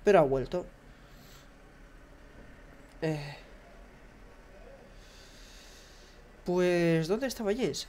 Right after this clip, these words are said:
Aquí. ¿Y qué puedo poner? Acoso, lenguaje ofensivo. Poner. Y sí. Ya está, con eso es más que de sobra.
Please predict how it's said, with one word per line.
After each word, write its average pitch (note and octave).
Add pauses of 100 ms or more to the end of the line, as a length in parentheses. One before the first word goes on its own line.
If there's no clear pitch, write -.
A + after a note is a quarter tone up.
Aquí. D#3 (640)
¿Y D#3+
qué F#3+
puedo D#3
poner? A3+
Acoso, G#3
lenguaje E3
ofensivo. D#3 (1500)
Poner. F#3 (1300)
Y C4+
sí. - (2000)
Ya C#4+
está, C4+
con D3+
eso D#4+
es -
más A3+
que G3+
de F#3
sobra. A2+